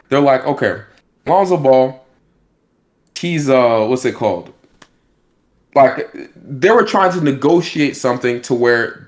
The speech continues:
they didn't have to give up much for him, basically. You're trying to fleece him. They didn't want, plus, Lauri Markkanen, bro, I'm letting you know this right now. Lauri Markkanen would not, would have been a terrible fit on that team, and they should not have went after him at all, because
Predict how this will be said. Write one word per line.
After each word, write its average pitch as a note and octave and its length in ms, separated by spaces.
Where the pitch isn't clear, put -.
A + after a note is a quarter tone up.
they C3 140
didn't C3 180
have A2+ 200
to A2+ 80
give A2 240
up F#2+ 100
much G#2 200
for G2 140
him, F#2 180
basically. G2 440
You're F#3+ 100
trying G3+ 220
to E3 80
fleece E3 280
him. G#2+ 140
They E3+ 220
didn't B3 180
want, G#3 140
plus, C4 300
Lauri B3 300
Markkanen, G#3+ 420
bro, E3 160
I'm G#3 160
letting G#3 160
you F#3 80
know F3 120
this E3 120
right D#3+ 160
now. D#3 240
Lauri G#3 260
Markkanen F#3 460
would D3 160
not, C#3 320
would D#3 140
have C#3 120
been D#3 120
a C3 160
terrible D#3+ 560
fit A#2+ 220
on A2 140
that G#2+ 200
team, G2+ 260
and C3 100
they D#3+ 80
should D#3 180
not C#3 180
have C3 180
went C3+ 120
after A#2+ 260
him A2 180
at A2+ 180
all, G#2+ 300
because B2+ 320